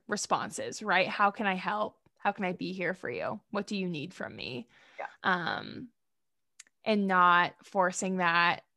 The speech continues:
Speaker 1: an answer or a response, but just being present and not, and I think another thing that goes with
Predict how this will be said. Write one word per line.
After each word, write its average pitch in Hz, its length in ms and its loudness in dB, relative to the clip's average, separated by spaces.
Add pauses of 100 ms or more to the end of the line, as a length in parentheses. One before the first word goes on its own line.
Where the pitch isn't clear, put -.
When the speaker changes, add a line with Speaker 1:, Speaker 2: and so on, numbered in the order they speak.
(120)
Speaker 1:
an 208 100 -2
answer 190 420 2
or 185 360 6
a 160 40 2
response, 185 680 4
but 202 140 -6
just 196 200 -6
being 175 220 2
present 226 720 0 (500)
and 220 160 4
not, 269 380 10
and 254 100 6
I 254 100 6
think 320 180 2
another 294 240 6
thing 294 140 0
that 233 140 0
goes 226 300 4
with 196 280 4